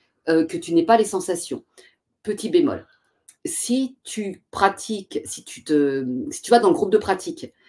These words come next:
ce sont des animaux que tu ne connais pas, tu vas pouvoir t'aligner puisque c'est des animaux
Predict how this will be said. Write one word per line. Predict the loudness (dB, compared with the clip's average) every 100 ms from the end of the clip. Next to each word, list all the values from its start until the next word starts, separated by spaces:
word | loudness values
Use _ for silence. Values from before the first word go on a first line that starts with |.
| _
ce | -8 -4
sont | 0
des | 0 4
animaux | 4 4 2
que | 2 -4
tu | -2
ne | -4
connais | 0 2 2
pas, | 2 0 -2 -8 _ -6
tu | -2
vas | -2
pouvoir | 0 0 0
t'aligner | 2 4 6 4 2
puisque | -2 -8 -6
c'est | -4 2
des | 2 6
animaux | 4 4 4 0